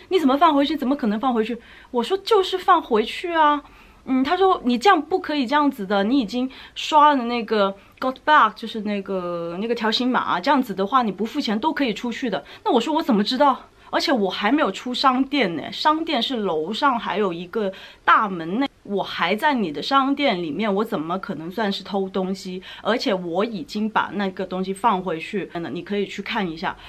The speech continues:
然后他说：“你先，先不要走，你先不要走。”然后他就让另外一个同事去看，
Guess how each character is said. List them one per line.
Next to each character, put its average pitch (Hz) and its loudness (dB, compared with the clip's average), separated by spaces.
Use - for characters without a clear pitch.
然 262 0
后 294 0
他 311 -4
说 320 -2
：“你 269 10
先， 294 0
先 339 4
不 277 6
要 294 8
走， 214 0
你 196 -2
先 285 4
不 247 0
要 226 0
走。” 196 -6
然 208 -8
后 233 -4
他 240 -6
就 226 -6
让 226 -2
另 220 -4
外 202 -4
一 190 -4
个 202 -6
同 190 -8
事 190 -8
去 202 -10
看， 196 -4